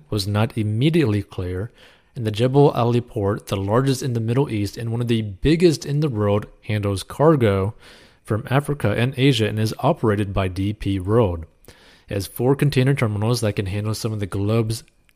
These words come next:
biggest vessels. Now, this is, like, interesting because obviously this is a big deal, right? But another thing to really understand is that anytime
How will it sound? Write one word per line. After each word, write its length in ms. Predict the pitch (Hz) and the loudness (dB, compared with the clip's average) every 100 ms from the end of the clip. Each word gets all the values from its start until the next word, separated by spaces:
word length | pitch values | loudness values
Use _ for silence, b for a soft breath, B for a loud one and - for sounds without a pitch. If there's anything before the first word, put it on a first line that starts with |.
| - 98 90 | -10 -6 4
biggest 340 | 147 147 127 | 6 6 4
vessels. 880 | 113 143 - 92 87 90 - - - _ B B B B B B | 4 2 2 -4 -4 -8 -10 -16 -20 _ B B B B B B
Now, 180 | 117 123 | 2 4
this 160 | 165 | 4
is, 140 | 180 165 | 4 4
like, 160 | 147 | 4
interesting 500 | 131 120 113 131 131 | 2 -4 0 0 0
because 680 | 139 123 110 117 110 101 95 _ _ _ _ _ _ _ _ _ _ - - - _ _ _ _ _ _ _ _ _ _ _ - | 0 -2 2 2 2 0 -6 _ _ _ _ _ _ _ _ _ _ -12 -12 -12 _ _ _ _ _ _ _ _ _ _ _ 0
obviously 380 | 143 139 135 | 2 4 4
this 120 | 127 117 | 2 2
is 100 | 110 | -2
a 40 | |
big 240 | 98 98 | -2 -4
deal, 240 | 92 87 - - _ _ _ _ _ | -4 -8 -10 -20 _ _ _ _ _
right? 400 | 104 104 117 120 _ - B B B B B _ - | 0 2 2 0 _ -20 B B B B B _ -14
But 440 | 113 117 123 123 | -4 0 2 0
another 300 | 135 131 151 | -2 0 2
thing 160 | 147 151 | 2 2
to 120 | 143 | 2
really 180 | 123 120 | 4 2
understand 720 | 107 95 - 101 104 120 147 _ _ | 0 -4 -4 -2 -2 -4 -6 _ _
is 260 | - 123 110 | -6 -4 0
that 400 | 107 104 101 - b b b b - | 0 0 -4 -10 b b b b 0
anytime 1160 | 143 170 - - - 113 113 123 135 147 156 | 2 2 -2 -12 -6 -2 0 0 0 -2 -4